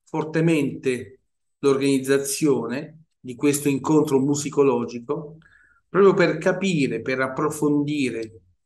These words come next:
per riuscire a riscoprire, se vogliamo, sotto vari aspetti la figura di Lorenzo Perosi. Perosi compositore, Perosi direttore di coro, Perosi sacerdote,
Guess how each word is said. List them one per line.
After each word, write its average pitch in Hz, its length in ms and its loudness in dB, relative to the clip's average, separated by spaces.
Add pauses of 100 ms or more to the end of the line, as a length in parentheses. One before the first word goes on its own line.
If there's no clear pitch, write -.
(1080)
per 156 220 0
riuscire 160 1120 0
a 147 240 0
riscoprire, 165 760 -2
se - 180 -4
vogliamo, 127 640 -4
sotto 143 320 0
vari 135 220 2
aspetti 135 600 -4
la 135 140 -2
figura 131 360 -4
di 120 120 -4
Lorenzo 110 480 -6
Perosi. - 480 -18 (440)
Perosi 151 460 4
compositore, 151 1000 0 (880)
Perosi 156 640 0
direttore 147 560 0
di - 100 -6
coro, 143 560 0 (960)
Perosi 160 420 2
sacerdote, 160 1160 -2